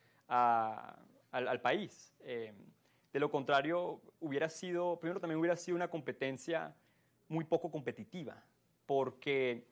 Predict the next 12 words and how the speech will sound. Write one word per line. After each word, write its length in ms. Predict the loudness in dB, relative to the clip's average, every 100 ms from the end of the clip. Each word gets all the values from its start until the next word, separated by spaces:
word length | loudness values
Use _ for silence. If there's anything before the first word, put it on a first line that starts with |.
| _ _ -16
nosotros 840 | -4 -4 2 2 4 0 0 -8 -16
intentamos 840 | -8 -4 -4 0 2 2 -2 -10 -20
de, 520 | -4 0 2 2 0 0
de 80 |
buscar 320 | -2 0 0 0
un 100 | -4
cierto 380 | 0 0 0
tipo 180 | -6 -4
de 40 | -2
protocolo. 580 | -4 -4 2 2 2
Pues 280 | -2 -2 -2
mira, 280 | -2 0 0